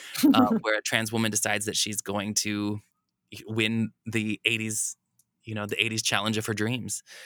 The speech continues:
Speaker 1: Um, and it's really joyous, and it's got some huge cardio numbers. So I'm,
Speaker 2: Oh,
Speaker 1: I'm
Speaker 2: wow.
Speaker 1: really excited 'cause i-,
Speaker 2: Wow.
Speaker 1: if that's still in the pipeline, she will be dancing on the Broadway.
Speaker 2: Yeah. Yeah, yeah. I mean, leave it to a J C C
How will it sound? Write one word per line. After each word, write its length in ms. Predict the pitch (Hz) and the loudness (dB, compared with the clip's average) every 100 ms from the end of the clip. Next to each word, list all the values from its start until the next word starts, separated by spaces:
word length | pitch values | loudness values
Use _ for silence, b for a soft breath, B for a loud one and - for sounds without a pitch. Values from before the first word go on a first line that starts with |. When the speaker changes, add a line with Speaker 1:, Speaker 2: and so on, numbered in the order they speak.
| B B | B B
Speaker 1:
Um, 400 | 117 113 104 104 - - | 0 2 2 0 -2 -2
and 520 | 110 107 107 104 104 - _ _ _ | 0 2 2 0 -4 -10 _ _ _
it's 140 | 113 117 | -2 2
really 220 | 143 131 | 2 2
joyous, 580 | 113 104 101 92 - - - | 2 2 2 0 -2 -2 0
and 480 | 110 107 104 104 - | 2 2 0 -2 -2
it's 140 | 117 - | -4 2
got 180 | 110 - | 0 2
some 180 | 117 107 _ | -2 -2 _
huge 540 | - 127 120 117 107 | -4 0 2 2 0
cardio 420 | - 107 104 101 | 0 0 0 -4
numbers. 520 | 101 95 92 98 - - | -4 -8 -8 -6 -6 -4
So 240 | - 110 | -2 0
I'm, 160 | 117 151 | 0 0
Speaker 2:
Oh, 80 | 156 | 0
Speaker 1:
I'm 100 | 180 | 2
Speaker 2:
wow. 60 | |
Speaker 1:
really 160 | 180 170 | 4 2
excited 480 | 131 131 107 90 98 _ _ - | 2 0 0 -2 -8 _ _ -6
'cause 180 | 135 110 | -4 -2
i-, 40 | - | -2
Speaker 2:
Wow. 80 | - | -2
Speaker 1:
if 100 | 123 | -2
that's 220 | 143 - | -2 -2
still 200 | - 147 | -2 0
in 80 | 147 | 0
the 60 | 135 | 0
pipeline, 640 | 127 123 127 117 113 107 B B B B B _ - | -2 0 0 0 0 -4 B B B B B _ 0
she 220 | - 147 | 4 4
will 120 | 127 | 2
be 100 | 117 | 2
dancing 360 | 107 104 - 98 | 2 0 -2 -2
on 140 | 95 | -2
the 80 | 98 | -2
Broadway. 480 | 95 85 95 98 - | -2 -2 -2 -6 -4
Speaker 2:
Yeah. 680 | 185 190 220 240 165 - - - _ | -2 0 2 2 0 -2 -6 -10 _
Yeah, 180 | 208 208 | 2 4
yeah. 320 | 190 196 175 | 4 2 2
I 80 | - | 2
mean, 400 | 226 214 196 180 - _ _ _ | 4 4 2 -2 -10 _ _ _
leave 240 | 180 247 220 | 0 2 2
it 100 | 185 | 0
to 140 | - | 2
a 80 | 180 | 2
J 260 | 170 247 165 | 2 0 0
C 240 | - 165 | -2 -4
C 400 | 165 175 156 151 | -2 -2 -2 -4